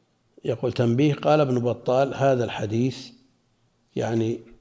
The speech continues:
حديث نبع الماء، شهده جمع من الصحابة، إلا أنه لم يروى إلا من طريق أنس، وذلك لطول عمره ولط-، ولطلب الناس علو السند،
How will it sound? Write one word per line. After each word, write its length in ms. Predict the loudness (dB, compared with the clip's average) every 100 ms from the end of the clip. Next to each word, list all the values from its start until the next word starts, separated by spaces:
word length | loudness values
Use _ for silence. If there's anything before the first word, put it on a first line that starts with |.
| _ _ _ _ _ _
حديث 480 | -6 -2 0 0 0
نبع 300 | 0 0 0
الماء، 720 | 0 2 4 2 0 -8 -20 _ _ _
شهده 640 | -4 0 4 2 2 0 2
جمع 320 | 0 0 0
من 240 | 2 2 2
الصحابة، 600 | -2 -6 -4 -4 -4 -10 -14 -20 -20 -20 -20 -20 -20 -20 _ _ -20 -20 -20 -20 -20 _ _ _ _ _ _ _ _ _ _ -20 _ _ 0
إلا 340 | 2 4 2 2
أنه 340 | 4 6 6
لم 240 | 6 6 6
يروى 460 | 6 6 4 4
إلا 220 | 2 4
من 200 | 4 2
طريق 500 | 0 2 2 2 -2
أنس، 380 | -2 -4 -8 -16 _ -20 -18 -16 -16 -20 -20 -20 -20 -20 -20 -14 -6
وذلك 540 | 2 4 4 2 2
لطول 460 | 2 4 4 4 4
عمره 600 | 4 2 2 -2 -10 -14 -8
ولط-، 440 | 0 2 2 0 2
ولطلب 560 | 2 2 2 2 4
الناس 440 | 2 2 0 0 -2
علو 440 | 0 2 2 0
السند، 480 | -4 -8 -10 -12